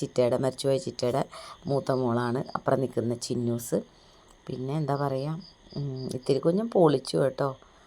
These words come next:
അതായത് കാർത്തികേയൻ, ആ നീല ഇതിട്ട് കളിക്കുന്ന കൊച്ച്. പിന്നെ എന്താ പറയുക, അങ്ങനെ കുറേ,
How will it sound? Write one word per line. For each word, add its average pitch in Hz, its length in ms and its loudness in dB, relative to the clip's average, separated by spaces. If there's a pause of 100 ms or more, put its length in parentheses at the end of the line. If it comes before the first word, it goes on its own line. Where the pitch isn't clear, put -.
(280)
അതായത് 143 300 4
കാർത്തികേയൻ, 131 480 0 (140)
ആ - 40 0 (100)
നീല 131 200 4 (640)
ഇതിട്ട് - 240 0 (120)
കളിക്കുന്ന 120 420 0 (580)
കൊച്ച്. - 280 -2 (1600)
പിന്നെ 127 360 0
എന്താ 135 240 2
പറയുക, 120 360 -2 (1300)
അങ്ങനെ 120 580 -2
കുറേ, 123 220 2